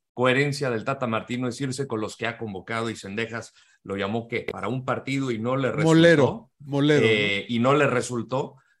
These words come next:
Speaker 1: pero sí
Speaker 2: Pero
Speaker 1: creo que
Speaker 2: jugó,
Speaker 1: ha
Speaker 2: ¿qué?
Speaker 1: sido
Speaker 2: Jugó veinte
Speaker 1: una
Speaker 2: minutos, Rodo.
Speaker 1: ha si-, ha sido, no, no, no, de acuerdo, totalmente de acuerdo. Ha sido una muy buena sorpresa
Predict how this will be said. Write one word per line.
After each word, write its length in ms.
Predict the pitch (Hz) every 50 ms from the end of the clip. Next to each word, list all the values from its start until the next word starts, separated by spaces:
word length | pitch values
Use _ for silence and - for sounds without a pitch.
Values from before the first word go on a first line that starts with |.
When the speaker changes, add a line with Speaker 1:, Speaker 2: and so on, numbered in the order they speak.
| _ _
Speaker 1:
pero 300 | - 127 131 127 127 123
sí 260 | 117 - 147 147 - -
Speaker 2:
Pero 260 | 147 143 143 143 -
Speaker 1:
creo 80 | 123 127
que 60 | 135 147
Speaker 2:
jugó, 140 | 165 170
Speaker 1:
ha 40 | -
Speaker 2:
¿qué? 120 | - 170 156
Speaker 1:
sido 160 | 151 151 151
Speaker 2:
Jugó 140 | 151 165 165
veinte 180 | 160 170 156 147
Speaker 1:
una 100 | 151 156
Speaker 2:
minutos, 500 | 160 160 165 190 196 170 156 - 131 127
Rodo. 160 | 120 127 127
Speaker 1:
ha 100 | 143 143
si-, 280 | 139 - 180 165 - - -
ha 140 | - 131
sido, 320 | 131 - 170 165 160 156 -
no, 240 | - 196 220 226 208
no, 100 | 233 233
no, 140 | 233 233 208
de 100 | 135 131
acuerdo, 400 | 120 - 185 180 135 104 90 -
totalmente 520 | - - - 127 127 139 143 147 143 147
de 60 | 139
acuerdo. 260 | 123 117 131 120 92 90
Ha 100 | 117 117
sido 240 | 110 - 143 147 151
una 200 | 147 139 135 127
muy 320 | 123 127 135 143 151 156 147
buena 240 | 143 147 147 139
sorpresa 680 | - 127 120 107 - 123 123 113 - - 131 131 131 -